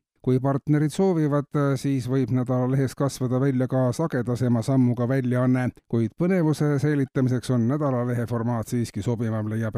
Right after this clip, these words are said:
ka Rahandusministeerium. Ja lõpetamegi rahaga. Erakondade Rahastamise Infokeskus annab teada, et valijate, ajakirjanduse ja uurimisorganite sagedastel kartustel, nagu telliks erakondade salajased ja avalikud rahastajad ka kogu erakonna poliitika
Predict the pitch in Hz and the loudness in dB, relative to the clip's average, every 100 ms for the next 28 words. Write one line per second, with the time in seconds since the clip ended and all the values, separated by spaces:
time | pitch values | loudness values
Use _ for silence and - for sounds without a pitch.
0 | 110 104 113 113 127 113 92 92 104 104 | -4 -2 -4 -2 -2 -4 -6 -8 -8 -6
1 | - 123 107 90 - _ _ _ _ _ | -4 -4 -4 -8 -12 _ _ _ _ _
2 | - 214 214 226 220 196 180 185 180 196 | 0 2 4 2 0 2 4 4 4 4
3 | 175 160 165 156 143 165 175 165 165 160 | 4 4 4 4 2 2 2 4 4 4
4 | 156 160 170 151 139 - 151 151 139 147 | 2 2 2 2 0 0 2 4 4 4
5 | 165 151 160 185 170 - 135 151 147 131 | 4 2 0 0 -2 -2 2 4 4 2
6 | 170 160 143 135 135 185 175 160 - 156 | 0 2 2 0 0 -2 0 0 0 2
7 | 147 - 156 160 147 147 139 143 139 135 | 2 2 2 2 2 4 4 2 2 2
8 | 135 135 131 127 143 175 180 147 143 - | 4 4 4 2 2 4 4 2 2 0
9 | 139 131 - - 170 175 160 170 - 165 | 0 0 -2 -2 0 2 2 2 2 0
10 | 151 185 185 156 139 160 139 151 143 143 | 0 0 0 0 0 0 2 4 4 2
11 | 160 160 139 - 139 135 123 131 127 127 | 0 2 0 0 0 2 2 2 2 0
12 | 131 147 143 135 127 135 127 123 135 127 | 0 0 0 0 0 0 0 0 0 0
13 | 123 131 139 135 127 - 131 120 - 135 | 0 -2 -2 0 0 -2 -2 -2 -2 0
14 | 131 139 127 143 143 127 127 120 156 214 | 2 2 2 2 2 2 0 2 2 2
15 | - 160 156 | 0 0 2